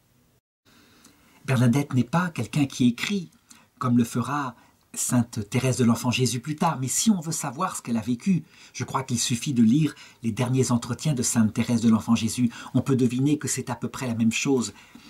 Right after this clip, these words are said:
Elle a même des attaques du démon. On l'entend, alors qu'elle souffre, qu'elle est agonisante, on l'entend crier : « Va-t'en, Satan ! » Qu'est-ce qui a pu se passer dans son âme ?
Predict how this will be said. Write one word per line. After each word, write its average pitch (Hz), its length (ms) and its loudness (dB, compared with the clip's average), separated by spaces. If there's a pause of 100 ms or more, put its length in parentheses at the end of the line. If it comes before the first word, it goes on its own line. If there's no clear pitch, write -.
(220)
Elle 135 120 -2
a 135 80 2
même 202 260 4
des 143 160 -10
attaques 156 300 -10
du 131 100 -10
démon. 135 420 -2 (220)
On 139 80 0
l'entend, 160 560 0 (320)
alors 120 220 -8
qu'elle 117 160 -6
souffre, - 500 0
qu'elle 113 140 -6
est 117 100 -10
agonisante, 127 640 -4 (160)
on - 60 -4
l'entend 151 300 -2
crier : « 165 440 -6 (240)
Va-t'en, 185 460 -2
Satan ! » 113 480 -8 (760)
Qu'est-ce - 220 2
qui - 120 -10
a 123 60 -10
pu 123 140 -10
se - 100 -10
passer 131 300 -4
dans 117 100 -6
son 113 280 0
âme ? 110 240 0